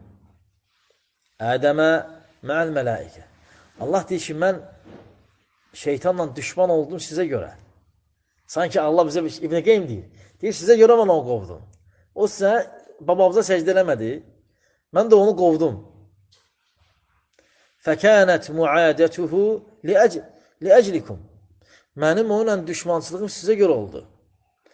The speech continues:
"Thumma kana aqibətə hadihi al-muadati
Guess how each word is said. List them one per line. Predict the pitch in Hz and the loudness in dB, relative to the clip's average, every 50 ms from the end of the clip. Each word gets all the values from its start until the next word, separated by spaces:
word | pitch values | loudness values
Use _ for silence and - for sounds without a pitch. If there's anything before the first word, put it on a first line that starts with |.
| _ _ _ _ _ - | _ _ _ _ _ -8
"Thumma | 180 208 226 214 185 | -8 -2 0 0 0
kana | - 196 202 208 190 180 | 2 2 2 4 4 4
aqibətə | 156 143 151 156 156 151 - 202 196 170 160 139 - 151 | 2 2 2 2 0 0 0 0 2 2 2 2 2 0
hadihi | 131 139 165 170 160 143 147 135 135 151 160 170 156 156 - - - _ _ _ | 0 2 2 0 0 0 -2 -4 0 0 0 0 -2 -6 -14 -20 -20 _ _ _
al-muadati | 151 160 165 156 151 135 127 139 135 135 127 151 165 160 - - 139 151 165 180 - | -2 -2 0 0 0 2 2 4 2 4 2 2 0 0 -2 -4 -2 -2 -2 -4 -4